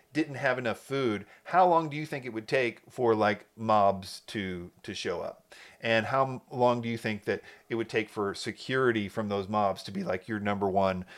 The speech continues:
thing? And then how long would it take for you to be like, "We have to deal with these people. We need to have some kind of rules to do," you know, what, I don't know.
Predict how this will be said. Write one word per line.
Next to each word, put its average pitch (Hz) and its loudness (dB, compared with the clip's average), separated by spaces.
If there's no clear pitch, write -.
thing? 92 -2
And 95 -6
then 101 -6
how 120 4
long 117 2
would 107 -4
it 107 -4
take 113 -6
for - -14
you 104 -6
to 98 -8
be 101 -6
like, 98 -2
"We 190 -6
have 175 -4
to 180 -12
deal 175 0
with 165 0
these 160 -6
people. 151 -4
We 143 -4
need 156 -8
to 143 -2
have 139 2
some 156 -6
kind 143 0
of 127 -6
rules 143 0
to 135 -8
do," 135 -6
you 135 -12
know, 117 -4
what, 120 -4
I 139 6
don't 160 2
know. 156 0